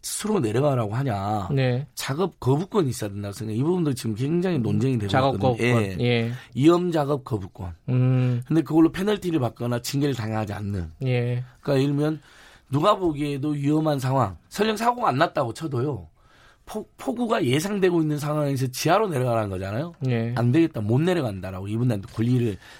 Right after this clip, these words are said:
Speaker 1: 정확히 줬으면, 예를 들면 이 두 분이 "야, 곧 비 오는데 어떻게 내려가냐."
Speaker 2: 네.
Speaker 1: 이래,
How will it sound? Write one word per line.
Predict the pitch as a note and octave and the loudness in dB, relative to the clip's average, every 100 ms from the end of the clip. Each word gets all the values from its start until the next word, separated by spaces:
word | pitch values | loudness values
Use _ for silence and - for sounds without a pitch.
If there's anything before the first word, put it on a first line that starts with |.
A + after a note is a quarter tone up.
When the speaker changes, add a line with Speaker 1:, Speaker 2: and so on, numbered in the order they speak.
| - | -2
Speaker 1:
정확히 | C3+ D#3 - | -2 -2 -4
줬으면, | C#3 B2+ B2+ | -8 -2 0
예를 | D3+ | 2
들면 | D3 B2+ - - | 0 -2 -6 -8
이 | D3 | -6
두 | C#3+ F#3+ | -2 0
분이 | F#3+ D3 A2+ C3 G2 - - _ | 2 2 2 2 -2 -8 -20 _
"야, | B2+ | -4
곧 | B2+ F#3+ - | 0 -4 -2
비 | F#3 | 2
오는데 | G3+ A3 E3 | 2 4 2
어떻게 | B2 A#3+ C4+ | 2 2 2
내려가냐." | E3+ C#3 A2 F#2 F#2+ G#2 F#2 F#2 | 2 0 -2 -4 -6 -8 -8 -4
Speaker 2:
네. | C3 A#2 A#2+ C#3 | -2 0 -2 -2
Speaker 1:
이래, | C3+ E3 | 4 4